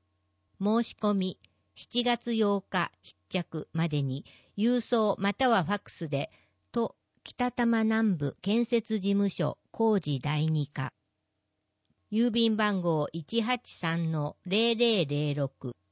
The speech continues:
府中市緑町一の二十七の一。電話、零四二三三零の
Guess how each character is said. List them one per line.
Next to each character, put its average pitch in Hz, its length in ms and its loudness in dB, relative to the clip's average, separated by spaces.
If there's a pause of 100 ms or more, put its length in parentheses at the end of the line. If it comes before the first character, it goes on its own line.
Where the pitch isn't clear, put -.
(440)
府 - 220 -20
中 262 260 2
市 156 220 -4
緑 208 480 0
町 180 500 0
一 247 300 -4
の 208 160 2
二 220 200 0
十 180 300 0
七 185 340 -2
の 127 200 -2
一。 120 480 -10 (840)
電 196 320 2
話、 180 220 -2 (260)
零 233 300 4
四 247 360 2
二 147 200 -2 (340)
三 233 360 -2
三 233 420 -2
零 175 300 0
の 139 240 -4